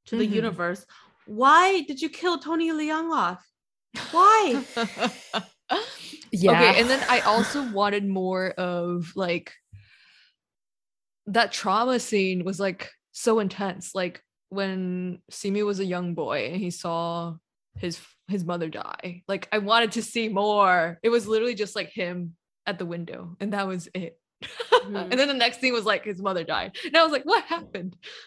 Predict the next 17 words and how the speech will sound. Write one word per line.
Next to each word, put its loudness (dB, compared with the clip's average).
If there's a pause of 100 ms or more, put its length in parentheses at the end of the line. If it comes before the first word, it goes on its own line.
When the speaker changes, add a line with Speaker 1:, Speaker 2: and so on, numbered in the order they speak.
(360)
Speaker 1:
Yeah. -20 (760)
Speaker 2:
Yeah. -8 (920)
Speaker 3:
I 8
agree 8
with 6 (160)
all 10
of 4
the 4
things 4 (100)
that 2 (1000)
everyone 6
had 4
said. 2 (920)
I 8
think 2
that 2
the, 2